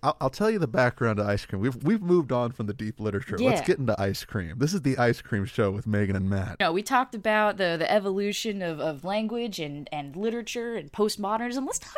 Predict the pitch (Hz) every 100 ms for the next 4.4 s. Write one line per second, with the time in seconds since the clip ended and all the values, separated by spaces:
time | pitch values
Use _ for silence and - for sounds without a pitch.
0 | 622 587 - 494 285 302 - - 127 110
1 | - - - 202 254 359 - - 254 -
2 | 302 381 - 339 208 - - - 226 -
3 | 120 143 95 - - - - - - -
4 | - - -